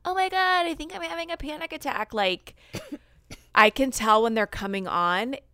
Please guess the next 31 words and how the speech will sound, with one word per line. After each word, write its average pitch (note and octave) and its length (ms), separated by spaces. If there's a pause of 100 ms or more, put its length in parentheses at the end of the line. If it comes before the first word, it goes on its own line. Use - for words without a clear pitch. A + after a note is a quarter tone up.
(140)
My F3 460 (320)
top G3+ 320
of C4 120
my A3 180
head F3+ 260
gets - 200
cold, F#3 720 (280)
and F#3+ 100
it F#3 100
gets F3+ 220
tingly. E3+ 680 (200)
And F#3+ 140
I F3 100
can F3 200
feel A#3+ 680
that A3 280
cold G3+ 520
and F3+ 180
tingle F3+ 400
come F#3 240
down E3+ 220
my E3 140
body. D#3+ 380
And E3+ 140
so G3 160
when G3 160
I G3 160
feel C#4 280
it B3 120
hit A3+ 180
my G#3+ 160